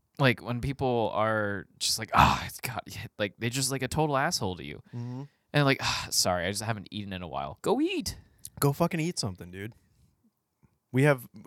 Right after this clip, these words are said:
Speaker 2: c-, uh, computers in our pocket that can bring food to our faces from anywhere in the world, basically.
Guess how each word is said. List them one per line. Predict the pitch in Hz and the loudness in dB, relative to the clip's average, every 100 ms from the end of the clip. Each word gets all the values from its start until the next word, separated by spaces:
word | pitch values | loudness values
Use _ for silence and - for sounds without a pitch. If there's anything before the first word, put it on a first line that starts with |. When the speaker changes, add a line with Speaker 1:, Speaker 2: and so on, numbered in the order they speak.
| 110 | -14
Speaker 2:
c-, | - - | -12 -10
uh, | 120 | -10
computers | - 110 165 151 135 131 | -6 -2 2 4 2 0
in | |
our | 120 113 | -2 2
pocket | 135 123 107 - | 4 2 0 -8
that | 107 | -8
can | 113 | -8
bring | 98 113 117 | -6 -4 -6
food | - 127 117 - | -6 -4 -4 -4
to | 113 | -4
our | 101 90 | -4 -4
faces | - 110 101 82 80 - - _ _ | -4 -4 -4 -8 -10 -10 -12 _ _
from | - 107 | -6 -4
anywhere | 104 110 104 104 | -4 -4 -4 -4
in | |
the | 98 | -4
world, | 101 104 87 | -4 -2 -4
basically. | 82 87 - - 87 | -8 -12 -12 -14 -16